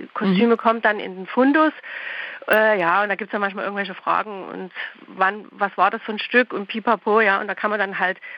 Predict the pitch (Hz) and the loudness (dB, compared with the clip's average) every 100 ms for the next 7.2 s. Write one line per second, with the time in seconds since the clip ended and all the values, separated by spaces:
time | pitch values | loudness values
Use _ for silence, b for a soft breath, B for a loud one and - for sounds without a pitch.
0 | - 202 240 262 - 233 214 226 226 - | -4 0 0 0 -2 2 2 0 -4 -8
1 | 214 208 156 170 180 175 170 151 185 220 | -10 -4 -2 0 0 0 0 0 2 2
2 | 220 226 240 226 151 - - 143 139 156 | 0 -2 -2 -2 -2 -4 -8 -8 -8 -4
3 | 233 226 330 339 214 214 214 233 262 269 | 0 4 4 4 2 2 4 4 2 0
4 | 233 233 240 - 226 - 220 - 156 147 | -2 -2 -4 -6 -6 -2 -2 -2 -4 -4
5 | 143 180 - 185 196 196 247 269 180 277 | -4 -6 -6 -6 -4 -2 -2 -2 -2 -2
6 | 285 294 403 - - 294 302 302 294 277 | 0 0 0 -4 0 0 2 2 2 2
7 | 262 | 2